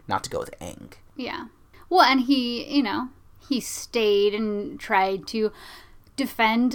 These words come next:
Speaker 2: the whole Southern Water Tribe, right?
Speaker 1: Mm-hmm.
Speaker 2: He wanted to go with his father, and then he was like, "Okay, if I'm staying, I'm gonna do this right, and I'm gonna be in charge of all these things," and, you know,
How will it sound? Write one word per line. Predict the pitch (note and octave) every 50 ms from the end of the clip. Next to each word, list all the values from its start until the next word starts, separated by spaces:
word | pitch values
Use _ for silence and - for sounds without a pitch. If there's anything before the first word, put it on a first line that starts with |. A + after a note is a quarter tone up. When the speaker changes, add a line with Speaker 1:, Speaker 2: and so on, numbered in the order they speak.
| C4 -
Speaker 2:
the | D4+ C#4+
whole | C#4+ - D4 D4+ D#4 D4+
Southern | D4+ - D#4 D#4 D#4+ D#4+ D#4+ D#4+ D#4
Water | D4+ F#4 F#4+ C#4 G3+ G3 F3
Tribe, | - - G#3 F#3 F3+ F3+ F#3+ F#3+
right? | G3+ G3 G3 G#3+ A#3+ C4 A#3+ -
Speaker 1:
Mm-hmm. | C#3+ E3+ F#3+ - - - - -
Speaker 2:
He | - C4
wanted | A#3 A3 A#3+ C4+ D4 C#4+ A#3+
to | A3+
go | G3+ A3+ G#3+
with | G3+ F#3
his | G3+ G3 F#3 -
father, | - A#3 B3 C#4 B3 G#3+ G#3 G3+
and | G#3 G3+
then | G3+ G3 F#3+
he | G#3 G3+
was | F#3+
like, | F#3+ G3+ - - -
"Okay, | B3+ - D4+ B3+ G#3+ G3
if | F#3+ -
I'm | G#3 G#3 G#3 F#3
staying, | - - - - A#3 A#3 A3 G#3+ G3+ F#3+ F#3 F#3
I'm | F#3 F#3 F#3+
gonna | F#3+ F#3+ F#3 F#3+
do | F#3 - G3 F3
this | - F#3+ F#3 - - -
right, | A3 A3 G#3 G3 F#3+ - -
and | - G3+
I'm | G3 G3 F#3+
gonna | G3 G3 G3
be | F#3 F#3+ G3 G3+
in | G#3 G#3+ G#3+
charge | - - C4+ A#3+ G#3+ F#3+
of | G3 F#3+
all | G3+ G3 F#3+
these | F#3+ F#3+ F#3 -
things," | - G3 F#3+ F#3 F#3 - -
and, | F#3 - -
you | - -
know, | - - - F#3